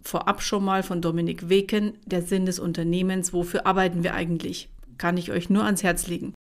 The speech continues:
Aber jetzt zum Thema. Kennt ihr euer Why? Das große Warum, das euch jeden Tag aus dem Bett springen lässt, euch beflügelt, in die Praxis zu fahren und den ganzen Tag durchschuften lässt. Und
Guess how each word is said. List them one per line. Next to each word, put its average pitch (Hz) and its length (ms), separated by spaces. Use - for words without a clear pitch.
Aber 254 180
jetzt 226 320
zum 180 160
Thema. 214 480
Kennt 208 440
ihr 262 320
euer 170 500
Why? 208 440
Das 202 240
große 226 560
Warum, 214 580
das 190 180
euch 214 180
jeden 233 300
Tag 202 320
aus 202 160
dem 196 180
Bett 202 220
springen 190 420
lässt, 175 380
euch 214 240
beflügelt, 233 720
in 214 100
die 214 100
Praxis 190 560
zu 202 140
fahren 190 340
und 208 200
den 220 160
ganzen 233 500
Tag 208 400
durchschuften 196 840
lässt. - 340
Und 196 400